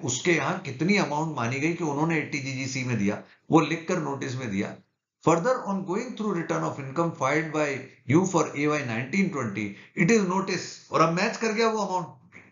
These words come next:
it is notice that you have claimed donation of rupees so and so। अब एग्जैक्ट अमाउंट की डोनेशन आपके यहाँ एटी जीजीसी में मिल भी गई सरकार को, ठीक है। Thus, donation shown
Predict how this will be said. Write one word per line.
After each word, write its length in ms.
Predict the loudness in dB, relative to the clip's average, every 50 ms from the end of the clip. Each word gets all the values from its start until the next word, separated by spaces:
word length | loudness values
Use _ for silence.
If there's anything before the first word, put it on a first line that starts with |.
| _ _ 0
it 140 | 2 2 2
is 80 | 2 2 2
notice 400 | 2 2 2 2 2 0 2 2 0
that 180 | 0 0 0 0
you 100 | 0 0
have 140 | 0 -2 -4 -4
claimed 340 | -2 0 0 0 0 -2 -2 -2
donation 480 | -4 -2 -2 -2 -2 -2 -2 -2 0 0 -2
of 100 | -2 -2 -6
rupees 340 | -6 -4 -4 -4 -4 -2 -2
so 100 | 0 0
and 140 | 0 -2 -6 -8
so। 100 | -14 -16 -18 _ _ -20 -20 _ _ _
अब 240 | 0 0 0 0 0 0
एग्जैक्ट 460 | 0 0 2 2 2 2 2 0 -2
अमाउंट 320 | 0 0 0 0 -2 -2 -4
की 80 | -4
डोनेशन 520 | -2 0 0 0 0 -2 -2 -2 -4 -4 -2 -2
आपके 260 | -2 -2 -2 -2 -2
यहाँ 100 | 0 0
एटी 220 | 0 0 0 -2 -2
जीजीसी 420 | -2 -2 -2 -2 -2 0 0 0
में 120 | 0 0 0 0
मिल 180 | 0 0 0 0
भी 80 | 0 0
गई 140 | 0 0 0 0
सरकार 320 | -4 -4 -2 -2 -2 -2 -4
को, 120 | -6 -10 -16 -16 -20 _ _ _ _ _ _ _ _ _ _ _ _ _ _ _ _ _ _ _ _ _ _ _
ठीक 160 | 0 2 2
है। 100 | 2 0 0 -4 -10 -16 -20 -20 _ _ _
Thus, 200 | 4 4 4 2 -2
donation 560 | -4 -4 -2 -2 0 0 0 0 0 -2 -2 -2
shown 400 | -2 0 2 2 2 2 0 -4